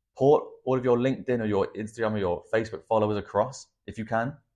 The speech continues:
Really build that community vibe, 'cause it's really not a hateful place yet. Twitter is a super hateful place, but Threads seems to be quite open, quite loving. People are really wanting to converse. Mark Zuckerberg said it, it said it's the first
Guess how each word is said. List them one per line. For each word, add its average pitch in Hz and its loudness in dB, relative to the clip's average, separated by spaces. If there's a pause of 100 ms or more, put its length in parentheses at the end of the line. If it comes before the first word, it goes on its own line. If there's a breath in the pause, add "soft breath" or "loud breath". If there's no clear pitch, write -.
(680)
Really 127 4
build 127 6
that 104 0
community 113 -2
vibe, 101 2 (400 soft breath)
'cause 123 2
it's 104 -2
really 151 2
not 139 2
a 104 0
hateful 127 0
place 107 -2
yet. - -12
Twitter 147 2
is 110 0
a 92 0
super 113 -4
hateful 85 -10
place, 82 -8 (520)
but - -4
Threads 127 2
seems 120 -2
to - -16
be 104 0
quite 98 -2
open, 101 -2
quite 67 -2
loving. 101 0 (320 soft breath)
People 120 -2
are 104 -4
really 120 2
wanting 110 -2
to 101 -10
converse. 92 -2
Mark 104 0
Zuckerberg 95 -6
said 104 -2
it, - -8
it 92 -6
said 107 -4
it's - -10
the - -16
first 104 0